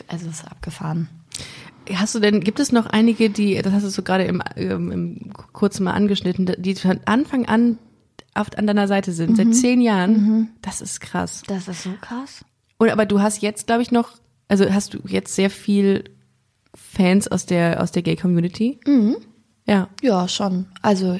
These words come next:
Speaker 1: ich glaube, vor allen Dingen zu meiner ersten Veröffentlichung, ähm, ich wollte das auch ganz bewusst als allererstes sagen. Mit meiner Liebe, mit dem Outing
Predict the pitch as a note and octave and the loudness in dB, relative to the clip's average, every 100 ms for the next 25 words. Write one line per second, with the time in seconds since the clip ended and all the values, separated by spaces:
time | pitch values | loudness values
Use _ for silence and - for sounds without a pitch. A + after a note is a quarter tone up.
0 | - - F#3+ F#3 G#3 A#3+ B3 B3 - - | -6 -6 -2 0 0 0 -2 -8 -20 -20
1 | - - - - - G3 F#3+ G3 A3 A3 | -20 -20 -20 -20 -4 0 4 4 4 2
2 | - G3 F#3 F3+ G3 - A#3+ - G#3+ F#3 | 0 2 2 2 -2 0 -2 -2 -6 -4
3 | A#3 B3 C#4 D4 C#4+ D4+ E4 _ A3 G#3 | 0 2 0 -2 -2 -2 -6 _ -4 0
4 | G3+ G3 G#3 - - - - - A3 G#3+ | 0 0 -4 -10 -20 -20 -20 -6 -2 4
5 | A3+ C4+ A#3+ G#3+ A3+ G#3 A3+ A#3+ B3 - | 4 4 2 0 -2 -6 0 0 0 -2
6 | G3 A#3 C4 - G#3+ G#3 - - A#3+ C4 | 2 2 2 -4 -6 -6 -4 0 2 2
7 | - A#3 - G3+ - F3 E3+ E3+ E3 D#3+ | 0 -4 -6 -8 -6 -4 -2 -2 -4 -6
8 | - _ _ _ _ E4 C#4 G#3+ A3+ G3 | -12 _ _ _ _ -14 -6 -2 0 2
9 | G3 F#3+ A3 B3+ C4+ C4+ A3+ G#3 G3+ F#3+ | 2 2 0 2 2 2 0 0 -2 0
10 | G3+ B3 B3+ B3 B3+ | 0 0 0 4 4